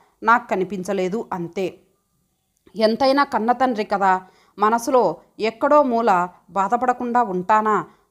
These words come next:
ఓదార్చాలని కాబోలు లలిత నా వైపే చూస్తోంది. అప్పట్నుంచి పిచ్చిది. నేను లలితను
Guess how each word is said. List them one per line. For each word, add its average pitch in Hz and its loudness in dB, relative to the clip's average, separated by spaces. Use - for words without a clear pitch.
ఓదార్చాలని 247 2
కాబోలు 196 0
లలిత 202 -2
నా 190 2
వైపే 208 -4
చూస్తోంది. 185 -6
అప్పట్నుంచి 185 -2
పిచ్చిది. - -12
నేను 254 0
లలితను 233 0